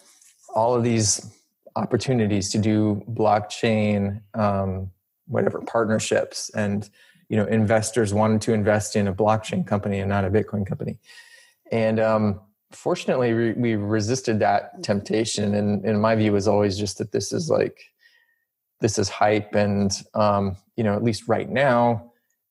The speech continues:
the best thing to do with the blockchain is, is Bitcoin. Um, so we always stayed focused, um, on, on the asset,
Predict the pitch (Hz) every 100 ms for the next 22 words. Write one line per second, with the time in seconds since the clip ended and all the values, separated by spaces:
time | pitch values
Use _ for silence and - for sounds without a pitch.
0 | _ _ _ 107 110 131 - 107 101 104
1 | 107 104 107 101 107 107 104 104 104 95
2 | - - _ _ _ - - 117 95 131
3 | 131 - 104 113 _ _ _ _ _ _
4 | _ - 107 101 98 101 - _ _ _
5 | _ _ _ - - 127 120 139 147 123
6 | 127 117 - 113 113 107 - - 110 107
7 | 101 104 113 110 107 107 98 _ _ _
8 | _ _ - 113 110 107 113 107 - 110
9 | 104 -